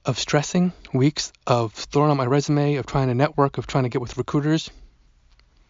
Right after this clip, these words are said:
none of that did anything. You know what did? That one interview I did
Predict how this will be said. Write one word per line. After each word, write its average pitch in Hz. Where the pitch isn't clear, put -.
none 147
of 170
that 160
did 151
anything. 123
You 123
know 127
what 135
did? 185
That 113
one 127
interview 120
I 110
did 107